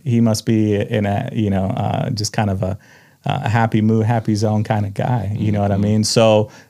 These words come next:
Speaker 1: um, a lot of it was, um, masked by,
Speaker 2: Yeah.
Speaker 1: you know, uh, the smile on my face. You
Speaker 2: Hmm.
Speaker 1: know what I mean? Or, you know, I mean, I wasn't, um, I, I didn't look like,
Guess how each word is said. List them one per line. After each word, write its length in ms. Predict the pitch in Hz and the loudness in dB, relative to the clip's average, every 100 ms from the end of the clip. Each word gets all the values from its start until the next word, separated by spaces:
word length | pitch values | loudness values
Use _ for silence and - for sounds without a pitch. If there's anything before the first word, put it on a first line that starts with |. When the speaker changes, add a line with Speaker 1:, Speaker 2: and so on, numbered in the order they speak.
| - | -2
Speaker 1:
um, 560 | 120 110 104 98 95 - _ _ _ - | 2 4 4 2 0 -6 _ _ _ 0
a 60 | |
lot 300 | 104 104 110 | 4 4 4
of 160 | 117 107 | 4 2
it 260 | 104 101 - | 2 0 0
was, 640 | 104 101 98 95 95 - - | 0 2 2 2 0 -6 -8
um, 520 | - 110 101 101 107 - | -4 -2 -2 -2 -2 -2
masked 640 | 110 101 101 104 - - - _ _ _ | -2 0 0 -2 -4 -10 -20 _ _ _
by, 800 | 107 98 98 95 98 95 92 92 - _ | 0 2 2 2 2 0 0 -4 -8 _
Speaker 2:
Yeah. 340 | - - 80 - | -10 -8 -8 -4
Speaker 1:
you 160 | 101 98 | 0 2
know, 320 | 95 92 90 | 2 0 -2
uh, 360 | - 95 92 - | -2 -2 -2 -4
the 160 | 98 | -4
smile 400 | 98 - 98 98 98 | -4 -2 0 0 0
on 100 | 92 | -2
my 120 | 92 | -4
face. 500 | - 127 110 - - | -6 -6 -6 -10 -8
You 120 | 113 98 | -2 0
Speaker 2:
Hmm. 40 | 101 | 2
Speaker 1:
know 100 | 98 | 2
what 100 | 98 | 0
I 100 | 95 | 0
mean? 380 | 95 98 98 98 | 0 0 0 0
Or, 260 | 92 87 - - - _ - | 0 0 -6 -20 -20 _ 0
you 100 | 147 | 4
know, 280 | 127 135 135 | 6 4 2
I 100 | 120 | 4
mean, 320 | 117 110 107 - _ - | 4 4 0 -6 _ 0
I 80 | 107 | 4
wasn't, 600 | 123 117 117 113 113 - - | 4 4 4 2 2 -4 -2
um, 680 | 113 104 98 95 92 90 92 _ _ _ _ _ - | 0 2 4 2 2 0 -6 _ _ _ _ _ -6
I, 120 | 110 - | -4 0
I 40 | 104 | 4
didn't 340 | 131 113 104 | 4 4 0
look 460 | 92 98 113 131 123 | 0 4 2 2 0
like, 400 | 120 113 107 | 2 0 -2